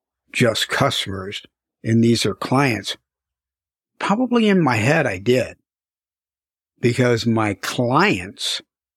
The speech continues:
received a Christmas card from me. Customers did not. See, a customer is someone who purchases my product or my services, and they are usually the end user,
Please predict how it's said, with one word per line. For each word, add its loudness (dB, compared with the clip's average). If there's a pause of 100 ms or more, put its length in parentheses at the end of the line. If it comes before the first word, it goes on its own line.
(480)
received 0
a 2
Christmas -2
card -4
from -2
me. -6 (1080)
Customers -2 (920)
did 2
not. 0 (1160)
See, 2 (400)
a -12
customer 0
is -4
someone 2
who 2
purchases 0
my 0
product -4 (400)
or 4
my 2
services, -4 (680)
and 4
they 4
are 4
usually 4
the 4
end 2
user, -2